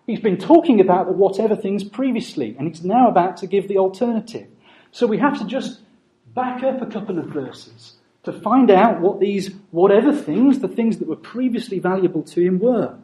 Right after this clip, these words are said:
And we find the answer in verse five. He says, "Circumcised the eighth day, of the nation of Israel, of the tribe of Benjamin,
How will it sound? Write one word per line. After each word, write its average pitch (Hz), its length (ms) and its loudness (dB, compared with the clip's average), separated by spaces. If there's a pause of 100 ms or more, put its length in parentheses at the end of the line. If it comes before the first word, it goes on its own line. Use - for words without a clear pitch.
(920)
And 180 100 -6
we 208 60 -2
find 277 300 -2
the 233 60 2
answer 208 260 -4
in 180 100 -4
verse 196 360 0
five. 214 380 -2
He 147 120 -12
says, - 440 -2 (560)
"Circumcised 226 1160 -2
the 180 120 6
eighth - 360 0
day, 196 360 0 (680)
of 156 120 -8
the 160 80 2
nation 247 360 4
of 254 100 4
Israel, 175 440 0
of 123 100 -2
the 127 60 -8
tribe 247 480 2
of - 140 -4
Benjamin, 202 580 0